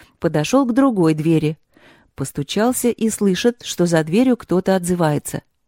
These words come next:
«Девица, малышечка, поди-ка ты проверь, кто это стучится снаружи в нашу дверь».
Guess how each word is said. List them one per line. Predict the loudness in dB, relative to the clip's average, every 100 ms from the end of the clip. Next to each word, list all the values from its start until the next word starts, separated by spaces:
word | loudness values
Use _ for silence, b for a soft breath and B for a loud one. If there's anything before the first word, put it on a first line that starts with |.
| -10
«Девица, | 0 2 2 0 0 2
малышечка, | 4 4 2 -2 -2 -2 -2 -4 -2
поди-ка | 0 2 2 4
ты | 2
проверь, | 6 6 6 2 -2 _
кто | 0 4
это | 4 4
стучится | 0 0 0 0 -2
снаружи | 0 2 2 2
в |
нашу | 0 0 0
дверь». | 2 2 2